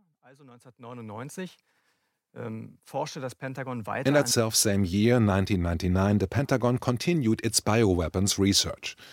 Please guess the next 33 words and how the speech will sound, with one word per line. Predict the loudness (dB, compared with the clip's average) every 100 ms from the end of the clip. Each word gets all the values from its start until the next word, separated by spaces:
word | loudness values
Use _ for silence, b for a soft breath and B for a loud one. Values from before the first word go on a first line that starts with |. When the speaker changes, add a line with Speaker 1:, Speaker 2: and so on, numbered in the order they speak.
| B B B B
Speaker 2:
There | 2 4
was, | 2 2 0
for | 2 2
example, | 2 0 0 2 0
Project | 2 2 2 0 0
Bacchus, | 0 0 -2 -4 -4 -2
a | -4
covert | 0 2 2 2
program | 2 4 4 2 2
in | 2
the | 2
desert | 2 2 0 -2
of | 0
Nevada. | 2 4 2 2 -4 -16 B B B B
The | 2
goal | 4 6
was | 4 4
to | 0
find | 0 0 0
out | 0 -2
whether | 0 2 2
it | 2
was | 0 0
possible | 0 -2 0 -2
for | -2 -4
terrorists | -2 0 2 2 2 2 0 -6 -6
to |
construct | -2 0 2 0 0
a | 0
small | 4 4 4 0
anthrax | 0 -2 -2 -2 -2
production | -2 0 0 0 -2
facility | 0 2 4 2 2 0